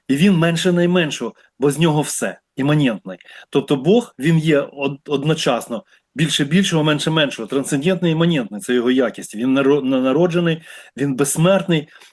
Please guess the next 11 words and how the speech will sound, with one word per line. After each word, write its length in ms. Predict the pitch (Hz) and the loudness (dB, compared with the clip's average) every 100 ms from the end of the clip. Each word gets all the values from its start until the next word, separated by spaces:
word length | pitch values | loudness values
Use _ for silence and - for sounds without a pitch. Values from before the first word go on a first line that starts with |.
| _ | _
І, 60 | 135 | -2
власне, 600 | 143 196 196 190 175 170 _ _ _ _ | 2 2 2 0 0 -2 _ _ _ _
Бог — 600 | 117 123 214 285 277 - _ _ _ _ _ _ - | -12 2 4 4 2 -10 _ _ _ _ _ _ -6
це 220 | - 190 | 0 0
прояв 500 | 180 185 170 151 - | 4 2 2 -2 -6
любові 680 | 147 147 123 180 240 131 87 _ _ _ _ _ _ _ | -4 -4 0 0 0 -4 -10 _ _ _ _ _ _ _
і 40 | 143 | -6
безкінечної, 1080 | 135 165 - 160 170 202 - 185 175 165 - 151 | -2 -2 0 0 0 0 -2 0 0 -2 -6 -4
е, 420 | 135 135 131 117 - | 0 2 2 0 -4
потужності 600 | 135 170 143 160 120 135 | -4 -4 -4 -4 -2 -4
розуму. 440 | 110 90 87 - | -4 -8 -14 -16